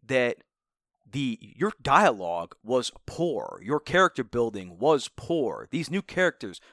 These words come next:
are pointless," you know? Like, you can, you can make objective criticism about the movie and debate that,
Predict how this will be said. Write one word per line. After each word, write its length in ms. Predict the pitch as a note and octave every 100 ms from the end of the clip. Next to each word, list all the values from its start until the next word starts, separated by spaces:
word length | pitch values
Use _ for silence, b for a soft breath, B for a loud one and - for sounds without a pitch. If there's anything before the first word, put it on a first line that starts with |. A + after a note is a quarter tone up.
| b
are 100 | B2+
pointless," 720 | A#2 - E3+ F3 G#2 - -
you 100 | -
know? 160 | B2 B2+
Like, 220 | B2 - b b b
you 100 | F3
can, 220 | - E3+ D#3
you 140 | C#3+
can 200 | F#3 F#3
make 240 | C#3+ F#3 -
objective 540 | - - D3+ - C#3+
criticism 520 | - D#3+ E3 C3 A2+ G#2+
about 220 | A#2+ -
the 60 |
movie 200 | B2 C#3 B2+
and 100 | B2
debate 440 | A2 A#2+ C3+ -
that, 260 | D#2+ C2